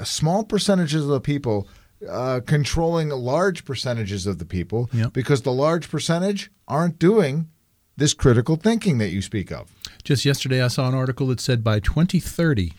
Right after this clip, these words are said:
Speaker 1: Mm-hmm.
Speaker 2: this is twenty eighteen, I'm saying this, in
Speaker 1: Right.
Speaker 2: twelve years,
Speaker 1: Mm-hmm.
Speaker 2: one percent of the world's population will own two-thirds of its wealth.
Speaker 1: Right.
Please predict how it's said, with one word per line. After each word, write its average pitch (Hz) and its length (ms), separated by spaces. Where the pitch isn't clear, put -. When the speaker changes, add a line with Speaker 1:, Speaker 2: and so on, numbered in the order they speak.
Speaker 1:
Mm-hmm. 85 180
Speaker 2:
this 95 180
is - 100
twenty 127 280
eighteen, 127 340
I'm 95 120
saying 90 340
this, 87 220
in 107 60
Speaker 1:
Right. 98 80
Speaker 2:
twelve 147 380
years, 135 440
Speaker 1:
Mm-hmm. 110 300
Speaker 2:
one 113 380
percent 139 500
of 110 120
the 110 80
world's 101 360
population 98 680
will 92 180
own 95 220
two-thirds 110 640
of 85 100
its - 160
wealth. 76 440
Speaker 1:
Right. 147 300